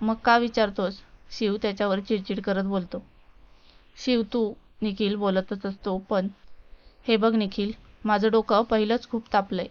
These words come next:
आता तू सुरू होऊ नकोस. मी चांगलं ओळखतो अशा मुलींना. या मुली फक्त पैशांसाठी वेड्या असतात. जिथे श्रीमंत मुलगा दिसला तिथे यांना लगेच प्रेम होतं. सर्व मुली अशा नसतात शिव.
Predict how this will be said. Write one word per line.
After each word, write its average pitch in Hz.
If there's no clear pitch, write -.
आता 196
तू 220
सुरू 202
होऊ 208
नकोस. 196
मी 233
चांगलं 226
ओळखतो 214
अशा 220
मुलींना. 175
या 190
मुली 180
फक्त 202
पैशांसाठी 220
वेड्या 208
असतात. 196
जिथे 247
श्रीमंत 220
मुलगा 214
दिसला 196
तिथे 202
यांना 202
लगेच 208
प्रेम 233
होतं. 202
सर्व 226
मुली 214
अशा 202
नसतात 214
शिव. 185